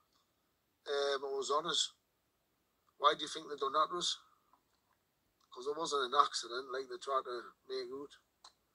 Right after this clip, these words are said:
Like to say something. It was due to the murders that. That's what they do. They think you're a multiple murderer. They'll use any dirty fucking tactic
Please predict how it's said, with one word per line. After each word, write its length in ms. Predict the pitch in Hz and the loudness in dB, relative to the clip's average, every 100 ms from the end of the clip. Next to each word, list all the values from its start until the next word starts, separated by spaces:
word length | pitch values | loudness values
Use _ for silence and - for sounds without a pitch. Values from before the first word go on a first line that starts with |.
| _ _ _ | _ _ _
Like 160 | 127 127 | -12 -8
to 80 | 127 | -4
say 160 | 143 | -2
something. 320 | - 143 131 | -2 -4 -6
It 1500 | 131 - _ _ _ _ _ _ _ _ _ _ _ _ _ 127 | -8 -12 _ _ _ _ _ _ _ _ _ _ _ _ _ -8
was 160 | 131 | -8
due 160 | - 147 | -8 -8
to 100 | 139 | -6
the 140 | 127 | -2
murders 400 | 143 160 147 127 | -2 2 2 2
that. 200 | 110 - - - _ _ _ _ _ _ _ _ _ _ _ | -2 -4 -10 -20 _ _ _ _ _ _ _ _ _ _ _
That's 180 | - - | -12 -6
what 160 | - - | -4 -2
they 100 | 160 | -2
do. 80 | 160 | -4
They 140 | - | -8
think 200 | - 139 | -10 -8
you're 140 | 139 127 | -6 -4
a 40 | |
multiple 420 | 135 139 135 139 147 | -4 -6 -4 -6 -2
murderer. 380 | 156 139 127 - _ _ _ | -2 -2 -6 -10 _ _ _
They'll 420 | - 139 139 131 131 | -6 -2 0 -2 -6
use 260 | 135 131 | -8 -4
any 400 | 135 135 135 131 - | -4 -4 -8 -12 -12
dirty 540 | 135 392 - - 135 - | -6 -4 -4 -10 -16 -16
fucking 720 | - - - - - - - | -14 -12 -12 -12 -18 -18 -16
tactic 440 | - - - - | -8 -8 -8 -14